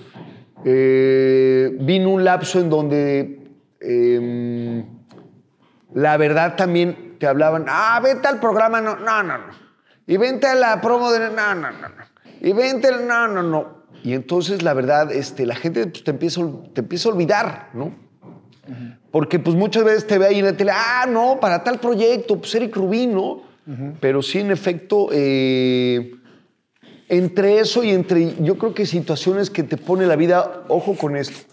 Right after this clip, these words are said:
Speaker 1: Cuando yo decido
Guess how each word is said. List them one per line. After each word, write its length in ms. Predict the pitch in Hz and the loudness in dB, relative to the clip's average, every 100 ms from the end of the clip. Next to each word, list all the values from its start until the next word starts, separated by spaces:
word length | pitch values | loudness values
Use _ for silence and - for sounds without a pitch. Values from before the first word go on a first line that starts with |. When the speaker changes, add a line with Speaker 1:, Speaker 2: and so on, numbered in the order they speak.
| - - _ _ _ | -20 -20 _ _ _
Speaker 1:
Cuando 280 | - 156 165 | -4 0 2
yo 180 | 180 254 | 2 0
decido 1120 | 269 233 - 196 202 180 165 151 - - - | 0 0 -2 -2 0 2 2 0 -4 -18 -20